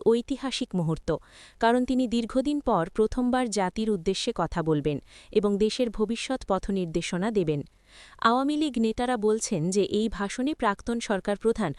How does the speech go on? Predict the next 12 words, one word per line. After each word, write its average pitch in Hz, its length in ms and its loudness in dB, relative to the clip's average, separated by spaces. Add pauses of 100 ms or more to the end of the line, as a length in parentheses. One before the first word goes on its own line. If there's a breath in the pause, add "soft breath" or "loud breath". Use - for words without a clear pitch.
(280 loud breath)
জনগণকে 254 640 0
আশ্বস্ত 233 460 -4 (100)
করবেন 190 340 2 (320 soft breath)
যে 220 200 4
আওয়ামী 247 360 2
লীগ 277 260 0
দেশকে 208 380 2
সঠিক 220 400 -4
পথে 208 300 -2
নিয়ে 180 220 2
যেতে 160 240 0
প্রস্তুত 208 420 0